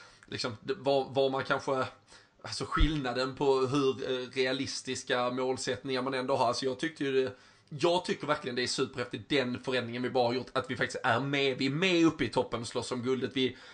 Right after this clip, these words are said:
vi är framme, långt fram i Champions League, vi har varit det två gånger, vi har vunnit en gång. Vi kommer, vi kommer vara med på riktigt i år igen.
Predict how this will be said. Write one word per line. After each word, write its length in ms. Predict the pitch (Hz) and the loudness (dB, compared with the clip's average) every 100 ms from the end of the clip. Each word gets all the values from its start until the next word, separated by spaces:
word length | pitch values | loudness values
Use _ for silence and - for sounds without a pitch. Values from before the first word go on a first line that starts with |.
| - | -2
vi 220 | 147 143 - | 0 2 8
är 240 | 147 147 | 10 10
framme, 460 | - 151 151 131 131 | 8 6 6 4 4
långt 480 | 151 180 147 139 | 6 6 6 4
fram 220 | 151 131 127 | 2 2 2
i 40 | |
Champions 440 | 127 123 127 127 | 0 0 0 2
League, 160 | 139 120 | 2 2
vi 60 | 117 | 0
har 40 | |
varit 120 | 120 | -2
det 80 | 113 | -6
två 320 | - 170 160 | 2 6 6
gånger, 260 | 156 160 135 | 6 2 4
vi 80 | 127 | 2
har 60 | |
vunnit 440 | 120 147 143 127 127 | 8 6 6 2 0
en 220 | 127 123 | 0 0
gång. 220 | 123 120 - - | 0 -2 -8 -8
Vi 80 | - | 0
kommer, 520 | - 196 120 127 117 - | 6 6 8 4 2 -4
vi 80 | 190 | -2
kommer 240 | 226 180 | 2 6
vara 120 | 175 | 8
med 420 | 185 233 170 127 - | 8 8 8 8 4
på 120 | 131 | 0
riktigt 520 | 202 - - 131 - | -2 -4 -4 -4 2
i 200 | 196 170 | 6 8
år 200 | 123 123 | 8 6
igen. 300 | 180 - | 2 0